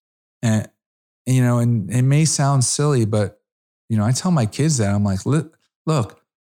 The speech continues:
think about, like, one time that, like, you did something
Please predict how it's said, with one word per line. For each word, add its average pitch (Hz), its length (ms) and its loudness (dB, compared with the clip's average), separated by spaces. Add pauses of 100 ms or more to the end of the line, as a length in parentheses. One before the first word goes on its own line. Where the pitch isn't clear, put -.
(280)
think 202 220 0
about, 185 320 0
like, 113 280 -2
one 135 300 2
time 127 480 0
that, 101 220 -2
like, 98 260 -2 (640)
you 113 80 -4
did 131 260 0
something 104 720 0